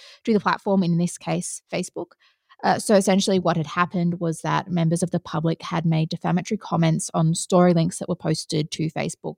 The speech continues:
by a number of publications, including the Sydney Morning Herald, The Australian, Sky News, and Bolt Report. Um, the decision was, um, met, you know, by a lot of dissatisfaction from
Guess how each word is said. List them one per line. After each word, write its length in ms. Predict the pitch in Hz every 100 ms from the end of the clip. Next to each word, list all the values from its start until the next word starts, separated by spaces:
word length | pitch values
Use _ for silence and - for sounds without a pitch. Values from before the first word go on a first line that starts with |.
| _
by 320 | 160 156 160 165 _ _ _ _ - -
a 60 | 233
number 220 | 233 233
of 60 | 220
publications, 680 | 190 196 - - - 392
including 600 | - 165 165 175 170 165 170 - - - -
the 60 |
Sydney 220 | - 175
Morning 240 | 165 160 160
Herald, 600 | - 160 165 160 165 -
The 80 | 151
Australian, 640 | 147 - 160 160 160 160
Sky 300 | 160 - -
News, 580 | 170 185 190 196 190 - - _ _ -
and 160 | 190 202 -
Bolt 160 | 170 214
Report. 400 | 220 269 415 - _ - - 320 - -
Um, 440 | 226 220 208 202 _ _
the 140 | 226
decision 560 | 226 247 247 233 262 247
was, 480 | 196 185 190 190 - _
um, 360 | 190 180 175 170 - _ _ 185
met, 420 | 180 - - - _ _ _ _
you 140 | 190
know, 280 | 175 170 185 - - - 190
by 640 | 202 175 165 156 156 - - _ _ -
a 60 |
lot 160 | 180 175
of 120 | 175
dissatisfaction 840 | 175 - 170 180 - - - 185 220
from 440 | - 175 165